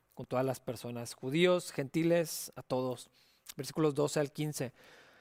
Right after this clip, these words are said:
Los gentiles serán destruidos por el hecho de pecar, aunque nunca tuvieron la ley escrita de Dios, y los judíos, quienes sí tienen la ley de Dios, serán juzgados por esa ley porque no la obedecen.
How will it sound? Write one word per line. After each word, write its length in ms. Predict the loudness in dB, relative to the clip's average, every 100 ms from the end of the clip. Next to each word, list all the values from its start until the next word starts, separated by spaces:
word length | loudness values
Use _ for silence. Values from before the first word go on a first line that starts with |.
| -20 -20 _ _ _ _ _ _
Los 140 | -2
gentiles 540 | 0 2 4 4 4 4
serán 200 | 4 4
destruidos 540 | 0 2 4 4 2
por 200 | 2 4
el 120 | 4
hecho 240 | 4 4 2
de 80 |
pecar, 560 | 2 0 4 4 4 -6 _ _ _ _ _ -12
aunque 240 | -8 -2 0
nunca 260 | 2 2
tuvieron 360 | 2 4 4 6
la 80 | 6
ley 240 | 6 4
escrita 500 | 2 0 2 4 4
de 120 | 4
Dios, 320 | 2 2 0 -2
y 60 |
los 160 | -4 -2
judíos, 760 | 2 6 6 6 4 -2 -12 _ _ _
quienes 260 | 0 2 2
sí 100 | 2
tienen 320 | 4 6 6
la 80 | 6
ley 160 | 6
de 120 | 4 4
Dios, 360 | 4 0 -4 _
serán 280 | 0 2 4
juzgados 560 | 2 4 6 6 4
por 160 | 0 -2
esa 180 | 2 4
ley 300 | 6 4 2 -12 _ _ _ _
porque 220 | 0 4
no 140 | 6
la 140 | 8 8
obedecen. 520 | 8 6 4 -2